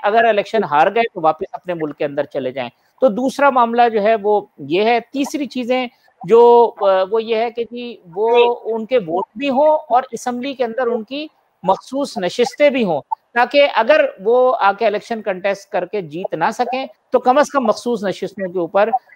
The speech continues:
वो as overseas पाकिस्तानी यहाँ पे रहे। लेकिन एक और important बात यह है कि बहुत सारे ऐसे overseas पाकिस्तानी हैं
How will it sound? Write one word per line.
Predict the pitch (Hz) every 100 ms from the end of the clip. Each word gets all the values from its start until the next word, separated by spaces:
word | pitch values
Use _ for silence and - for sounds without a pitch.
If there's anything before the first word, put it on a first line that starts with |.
| -
वो | 185
as | 180
overseas | 190 165 175 202 180
पाकिस्तानी | 165 151 151 165 170
यहाँ | 156 139
पे | -
रहे। | 139 143
लेकिन | 175 233
एक | - 262 269
और | 302 285
important | 233 233 233 220
बात | 190 185
यह | 170 175
है |
कि | 214
बहुत | 170 151 240 -
सारे | 254 240
ऐसे | 214 233
overseas | 202 196 220 196
पाकिस्तानी | 175 165 156 170 170 143
हैं | 139 175